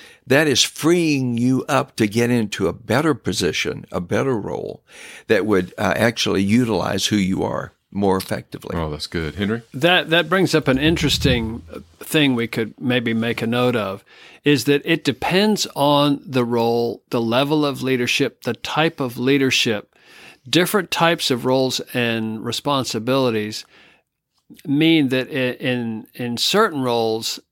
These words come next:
Speaker 3: the lead part has to be stronger. At a
Speaker 2: Mm-hmm.
Speaker 3: hi-, at higher
Speaker 2: Mm-hmm.
Speaker 3: levels of organizational leadership, probably you, you have to execute pretty highly on lead. Whereas at a f-, at a family level, a lot of times care
Speaker 2: Mm-hmm.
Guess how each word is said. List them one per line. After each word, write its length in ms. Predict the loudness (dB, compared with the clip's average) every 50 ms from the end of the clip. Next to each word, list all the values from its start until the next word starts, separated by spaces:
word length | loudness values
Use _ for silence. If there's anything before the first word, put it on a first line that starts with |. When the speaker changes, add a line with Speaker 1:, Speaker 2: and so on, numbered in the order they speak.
| _ -6
Speaker 3:
the 180 | -4 -2 -2
lead 680 | -2 -2 -2 0 2 2 4 4 4 4 4 2 0 0
part 300 | -2 0 0 0 0 -2
has 320 | -4 -2 0 0 0 -2 -4
to 120 | -4 -4
be 180 | -2 -2 -2 -2
stronger. 560 | -2 -2 -2 0 0 0 0 -2 -6 -8 -8 -4
At 140 | -4 -2
a 40 | -2
Speaker 2:
Mm-hmm. 60 | -2 -2
Speaker 3:
hi-, 240 | 0 0 0 0 0
at 100 | -2 -4
higher 320 | -2 0 2 2 4 4 2
Speaker 2:
Mm-hmm. 80 | 2
Speaker 3:
levels 380 | 2 2 2 0 0 -4 -4 -4
of 140 | -4 -4 -2
organizational 840 | -2 0 2 2 2 2 0 0 -2 0 0 -2 -2 -4 -4 -6 -4
leadership, 580 | -4 -2 -2 -2 -2 -2 -2 -2 -4 -6 -8 -16 -20 -20 -20 -20 -20 _ -2
probably 440 | 2 2 2 2 2 0 0 0 2
you, 280 | 2 2 4 4 4 2
you 380 | 2 0 0 0 0 0 0
have 320 | -2 0 0 0 0 0 0
to 100 | -2 -2 0
execute 640 | 0 0 -2 -4 -4 -6 -6 -4 -2 -4 -4 -4 -4
pretty 240 | -4 -2 -2 0 0
highly 440 | 0 2 2 2 2 2 0 -2 -2
on 300 | -4 -4 -4 -4 -4 -2
lead. 340 | 0 0 0 0 -2 -4 -8 -14 -20 -20 -20 -20 -20 -20 -12 _
Whereas 400 | 0 2 4 6 6 4 2 0
at 180 | 0 0 0 0
a 40 |
f-, 200 | -2 -4 -6 -12 _ -2
at 140 | -2 -2
a 40 | -2
family 540 | -2 -2 0 0 2 2 2 2 2 0 0
level, 520 | 0 2 0 0 0 -2 -4 -6 -8 -10 _ _ _ _ _ _ _ _ _ _ _
a 100 | 0 2
lot 200 | 4 6 4 4
of 80 | 2 0
times 320 | 0 0 0 0 -2 -4
care 560 | -6 -6 -4 -2 0 0 2 0 -2 -4 -8 _ -8
Speaker 2:
Mm-hmm. 220 | -8 -8 -6 -8